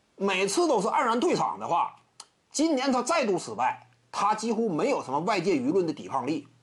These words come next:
那这会儿你又是老样子吗？同样的剧本啊，你又被淘汰了，那可能说呢，外界就给予各种抨击。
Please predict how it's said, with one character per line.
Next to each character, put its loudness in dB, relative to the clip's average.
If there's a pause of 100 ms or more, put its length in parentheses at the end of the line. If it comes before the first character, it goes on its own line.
(220)
那 0
这 0
会 2
儿 2
你 0
又 2
是 2
老 2
样 2
子 -4
吗？ -4
同 -4
样 2
的 2
剧 0
本 -2
啊， 0
你 0
又 2
被 2
淘 0
汰 0
了， -4 (880)
那 2
可 0
能 0
说 2
呢， -2
外 0
界 0
就 2
给 -4
予 -2
各 0
种 -2
抨 -4
击。 -10